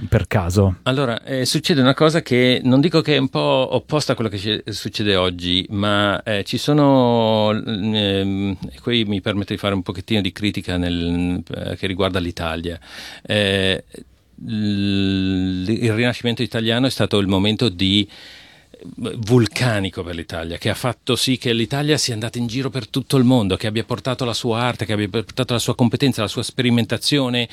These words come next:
Speaker 2: buon gusto in giro per tutto il mondo. Oggi l'Italia, da come la vivo, è conservatrice e, e non sta sperimentando più le stesse cose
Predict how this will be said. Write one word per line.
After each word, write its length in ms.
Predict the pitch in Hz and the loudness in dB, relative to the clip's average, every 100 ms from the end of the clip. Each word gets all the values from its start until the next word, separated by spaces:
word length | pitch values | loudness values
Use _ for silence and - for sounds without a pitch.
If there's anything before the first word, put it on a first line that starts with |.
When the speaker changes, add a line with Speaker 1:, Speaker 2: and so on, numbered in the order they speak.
| - - - - _ | -10 -16 -18 -20 _
Speaker 2:
buon 480 | - 104 123 147 135 | -10 -2 2 4 4
gusto 580 | 110 117 - - 101 95 | 4 0 0 -2 -2 -2
in 180 | 113 110 | 0 0
giro 220 | 101 127 | 4 2
per 120 | 104 | 2
tutto 220 | 101 101 101 | -2 -4 -2
il 40 | |
mondo. 400 | 90 85 87 90 _ - - | -2 -2 -6 -8 _ -20 -14
Oggi 300 | - 156 143 | 0 2 2
l'Italia, 640 | 151 135 143 156 165 170 147 | 2 0 -2 -2 0 -2 -4
da 320 | - 117 110 101 | -10 -8 -4 -2
come 280 | 170 170 | 2 4
la 100 | 147 | 4
vivo, 420 | 107 110 104 104 - | 2 0 0 0 -2
è 180 | 113 110 | -6 -4
conservatrice 960 | 117 - 104 95 - 101 - 87 78 _ _ - - - | -4 -4 -4 -4 0 -2 -2 -6 -8 _ _ -20 -20 -8
e, 440 | 123 123 113 107 - | -4 -2 0 -2 0
e 140 | 143 | 2
non 220 | 170 175 | 4 4
sta 260 | 165 160 151 | 2 0 0
sperimentando 720 | - 135 131 123 117 123 127 | 0 -4 -2 -2 -2 0 0
più 340 | - 135 156 - | 2 2 2 0
le 180 | 120 104 | -4 -4
stesse 380 | - 123 120 127 | -2 -4 -2 -4
cose 600 | - 123 117 117 117 | 0 0 2 0 0